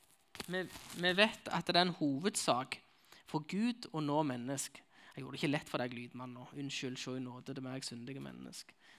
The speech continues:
Den forsvant litt. Ehm, vi vet at det er utrolig viktig for Gud å nå mennesk. Og så vet vi at det er en av hovedsakene til Gud.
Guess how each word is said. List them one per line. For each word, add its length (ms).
Den 120
forsvant 480
litt. 280
Ehm, 640
vi 160
vet 240
at 80
det 80
er 80
utrolig 560
viktig 400
for 160
Gud 340
å 140
nå 160
mennesk. 400
Og 80
så 80
vet 240
vi 80
at 140
det 80
er 100
en 140
av 100
hovedsakene 880
til 140
Gud. 360